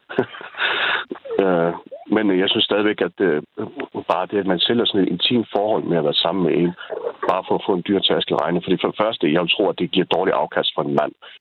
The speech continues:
hvis han tager en dame ud, eller en ung pige ud på en dyr restaurant, og fodrer hende og op med alt muligt halløj og giver hende dyre tasker, ikke? Og så ikke får noget tilbage ud og måske lige kys på kinden. Så det tænker jeg, det, det er ikke en særlig god investering, ikke? Så for mig vil ikke,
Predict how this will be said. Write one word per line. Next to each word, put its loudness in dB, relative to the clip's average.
hvis 0
han 0
tager 2
en 0
dame 2
ud, 2
eller 4
en -2
ung 2
pige 2
ud 0
på 2
en -2
dyr 4
restaurant, -2
og 0
fodrer 2
hende 0
og 0
op 0
med 2
alt -2
muligt 2
halløj 4
og 0
giver 0
hende 0
dyre 4
tasker, 0
ikke? -2
Og 2
så 2
ikke -2
får 0
noget 0
tilbage 0
ud 2
og 2
måske -2
lige -2
kys 0
på -14
kinden. 0
Så 6
det 0
tænker 2
jeg, -6
det, 4
det 2
er 4
ikke 0
en 0
særlig 0
god 2
investering, 0
ikke? -4
Så 2
for 2
mig 2
vil 2
ikke, -4